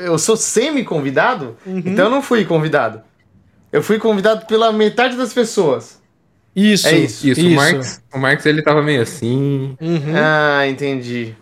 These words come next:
Speaker 1: entendi. Triste isso. Triste essa realidade, mas eu entendo. Eu também não me convidaria pra podcast também, não. Já é muito podcast que eu participo, tem que parar com isso aí.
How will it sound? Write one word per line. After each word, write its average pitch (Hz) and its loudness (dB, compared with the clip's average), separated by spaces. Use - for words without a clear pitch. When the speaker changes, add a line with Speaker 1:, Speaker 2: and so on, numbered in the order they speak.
Speaker 1:
entendi. 120 -8
Triste 160 -4
isso. 117 -12
Triste 214 -2
essa 160 2
realidade, 151 0
mas 175 -2
eu 202 2
entendo. 190 0
Eu 143 2
também 175 0
não 180 -2
me 175 -2
convidaria 160 0
pra 151 2
podcast 139 -2
também, 131 -4
não. 147 -2
Já 151 2
é 160 2
muito 170 -2
podcast 165 0
que - -4
eu 156 -4
participo, 147 -4
tem 139 -6
que - -18
parar 160 2
com 139 -8
isso 131 -8
aí. 110 -8